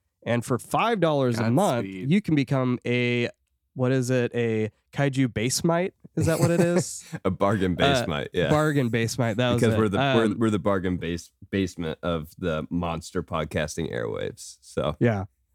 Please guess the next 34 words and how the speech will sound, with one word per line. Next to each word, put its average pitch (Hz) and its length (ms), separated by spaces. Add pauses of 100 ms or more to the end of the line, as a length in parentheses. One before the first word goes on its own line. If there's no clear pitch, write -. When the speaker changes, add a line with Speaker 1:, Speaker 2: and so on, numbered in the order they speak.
(320)
Speaker 1:
But, 139 220
uh, 127 440
what 160 180
Speaker 2:
That 151 100
Speaker 1:
I - 20
love, 143 60
Speaker 2:
implies 185 320
the 147 80
Speaker 1:
though, 131 120
is 127 140
for 113 60
Speaker 2:
existence 127 420
of 101 180
monster 101 440
cringe. 90 760 (1700)
Speaker 1:
<laughs> 311 520
What 175 280
I 196 160
love 165 300
is 131 300
that, 123 340
you 139 100
know, 113 140
it's - 160
fi-, - 160
I 135 120
think 127 320
the 113 220
minimum's, 120 500
like, 104 200
five 117 200
bucks 113 240
a 113 40
month, 110 280